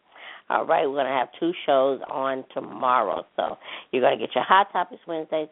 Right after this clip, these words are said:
as well as your natural hair advice and solutions, all right? All right, until then, feel free to be you and live for today like it's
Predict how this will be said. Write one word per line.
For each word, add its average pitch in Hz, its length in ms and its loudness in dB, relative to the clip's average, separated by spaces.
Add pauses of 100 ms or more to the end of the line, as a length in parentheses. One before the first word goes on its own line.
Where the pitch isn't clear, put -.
as 147 120 -4
well 131 380 -2
as 123 240 -2 (380)
your 233 100 0
natural 220 380 -2
hair 135 420 -4
advice - 540 -4
and 113 100 -6 (100)
solutions, - 520 -14
all 120 120 -2
right? 180 220 6 (640)
All 247 180 6
right, 254 340 4 (280)
until 262 500 4
then, 262 380 4
feel 269 200 4 (100)
free 269 140 0
to 262 60 -4
be 262 140 -2
you 254 400 0
and 208 300 2
live 202 200 2
for 202 60 -6
today 185 420 2
like 175 240 2
it's 175 140 -6